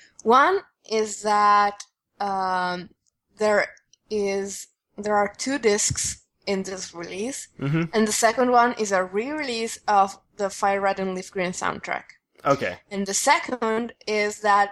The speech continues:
Speaker 1: the Pokemon Company took down the Pokemon Reorchestrated YouTube channel.
Speaker 2: They did, and I feel really bad for that guy.
Speaker 1: Me too.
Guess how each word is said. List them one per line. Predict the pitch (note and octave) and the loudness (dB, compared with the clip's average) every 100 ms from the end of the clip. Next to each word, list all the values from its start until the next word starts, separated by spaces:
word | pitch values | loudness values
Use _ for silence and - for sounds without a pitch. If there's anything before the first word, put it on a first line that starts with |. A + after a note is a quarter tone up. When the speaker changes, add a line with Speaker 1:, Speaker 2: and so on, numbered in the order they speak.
| - | -6
Speaker 1:
the | G#3+ | -10
Pokemon | G3+ A3 A#3+ C4 A#3+ | -6 -6 -6 -6 -2
Company | A3+ G#3 A3 G#3+ G#3+ G#3+ - | 0 0 -2 -2 -2 -4 -8
took | C4+ - | -10 -4
down | A#3 G#3+ A3 | 2 2 2
the | G#3+ G#3 | 0 -4
Pokemon | - G#3 A3 G#3 G#3 | -6 -6 -4 -2 -2
Reorchestrated | G3 F#3+ F#3+ - G3 - F#3+ F#3 F#3 F#3+ | -2 -2 -4 -6 -8 -6 -6 -6 -10 -12
YouTube | E3+ F3+ | -16 -14
channel. | - E3 B2+ A#2+ - | -10 -8 -8 -12 -2
Speaker 2:
They | C#3+ | -2
did, | C#3 C3+ A#2+ | 2 0 0
and | B2+ B2 | -4 -2
I | C3 | -2
feel | C#3 C3 | 0 -2
really | A2+ B2+ A#2+ | 0 0 0
bad | G#2 G2 G2 | -2 -4 -4
for | - | -8
that | F2+ E2+ | -8 -8
guy. | F2+ E2+ E2+ _ _ _ _ _ _ _ | -8 -8 -8 _ _ _ _ _ _ _
Speaker 1:
Me | G#3 F#3 | -4 -4
too. | - - - | -4 -12 -18